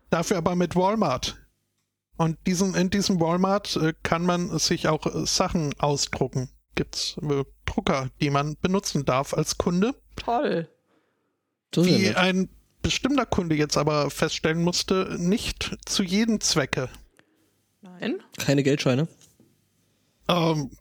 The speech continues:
Speaker 1: Geldscheine war jetzt nicht das Problem. Was er halt gemacht hat, er hat seine Pornosammlung von zu Hause in U-S-B-Form mitgebracht und dann vor Ort ausgedruckt.
Speaker 3: Klar.
Speaker 1: Ähm, andere Kunden haben, äh,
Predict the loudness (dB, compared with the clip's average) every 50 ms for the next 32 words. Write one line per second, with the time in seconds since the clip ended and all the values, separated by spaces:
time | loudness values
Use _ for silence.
0 | _ -4 -2 -2 0 0 0 0 0 0 0 0 0 -2 -2 -2 0 0 0 0
1 | 0 0 -2 -4 -2 -2 -4 -2 -2 0 0 2 2 0 0 -2 -2 -2 -2 -2
2 | -4 0 2 2 4 4 2 2 2 2 0 0 0 -2 -2 -2 0 0 0 0
3 | 0 -2 -2 0 -2 -2 0 0 0 2 2 0 0 0 0 0 2 2 2 0
4 | 0 0 0 0 0 0 0 2 0 0 0 0 -2 -2 0 -2 -2 -2 0 0
5 | 2 2 2 0 0 0 0 0 0 2 0 0 0 -2 0 0 0 0 2 0
6 | 0 0 0 0 0 0 0 -4 -2 0 0 0 0 0 -2 -6 -2 0 0 2
7 | 2 0 -2 -2 -2 -2 -2 -2 -2 -2 -2 0 0 0 2 0 0 0 -2 -2
8 | 0 0 0 0 0 -2 -2 -2 -2 0 0 -2 -2 -2 -8 -10 -8 -6 -4 -4
9 | -2 0 2 4 4 4 4 4 4 4 4 4 2 0 -2 -2 -6 -14 -20 -20
10 | -18 -20 -18 -18 -18 -18 -18 -20 -16 -10 -8 -8 -6 -4 -6 -6 -6 -8 -12 -18
11 | -20 -20 _ _ -2 0 0 2 0 0 0 0 -2 0 0 0 0 0 0 2
12 | 2 2 2 2 2 2 2 2 2 2 2 2 2 2